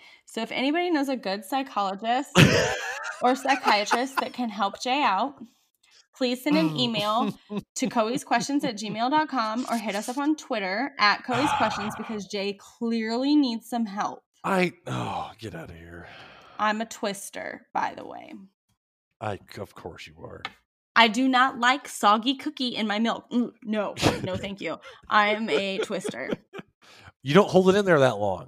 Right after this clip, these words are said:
Speaker 2: There is a technique
Speaker 1: But
Speaker 2: of
Speaker 1: then
Speaker 2: dunking.
Speaker 1: little pieces, but pieces fall
Speaker 2: No,
Speaker 1: and they get in the
Speaker 2: you
Speaker 1: bottom
Speaker 2: gotta,
Speaker 1: of your milk.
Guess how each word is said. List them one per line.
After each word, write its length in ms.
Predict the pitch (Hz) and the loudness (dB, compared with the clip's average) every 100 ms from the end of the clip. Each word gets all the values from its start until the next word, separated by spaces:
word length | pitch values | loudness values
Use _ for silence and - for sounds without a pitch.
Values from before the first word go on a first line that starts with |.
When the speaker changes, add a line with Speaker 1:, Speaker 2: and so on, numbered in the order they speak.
| 101 | 0
Speaker 2:
There 140 | 147 | 2
is 100 | 135 | 4
a 80 | 139 | 2
technique 460 | - 151 131 135 147 | 2 0 0 -2 2
Speaker 1:
But 100 | 403 | 4
Speaker 2:
of 40 | |
Speaker 1:
then 80 | - 131 | 8 6
Speaker 2:
dunking. 140 | 320 359 | 6 6
Speaker 1:
little 200 | 392 381 | 6 4
pieces, 520 | 247 330 370 370 294 | 2 0 0 -4 -4
but 200 | 226 254 | -2 -2
pieces 440 | - 311 311 381 - | 0 -4 -2 -8 -6
fall 260 | 123 - | -4 2
Speaker 2:
No, 140 | 151 147 147 | 8 10 12
Speaker 1:
and 100 | 147 | 12
they 100 | 147 | 12
get 180 | 151 247 | 12 10
in 60 | |
the 100 | 269 | 4
Speaker 2:
you 60 | 143 | 8
Speaker 1:
bottom 260 | 143 143 285 | 10 10 10
Speaker 2:
gotta, 80 | 269 | 6
Speaker 1:
of 60 | |
your 120 | 254 233 | 0 -2
milk. 280 | 214 226 | -2 -4